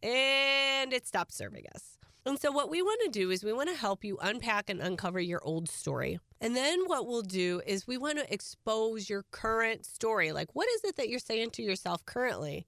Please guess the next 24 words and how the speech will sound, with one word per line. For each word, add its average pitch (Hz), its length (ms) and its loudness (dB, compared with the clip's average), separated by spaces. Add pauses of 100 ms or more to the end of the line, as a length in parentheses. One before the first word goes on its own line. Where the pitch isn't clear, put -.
(120)
And 262 160 -2
then 294 140 4
we 339 100 2
don't 415 180 2
wanna 453 280 2
stay 180 260 0
there, 151 360 0 (340)
'cause 220 120 -4
that's 240 220 0
not 320 120 2
where 381 160 2
God's 202 300 2
called - 240 -4
us 165 160 -4
to 160 100 -6
stay. - 540 -8 (160)
We 262 100 -4
wanna 381 220 2
help 285 240 -6
you 233 100 -4
write 185 240 2
a 170 80 0
new 151 220 -2
story. - 580 -12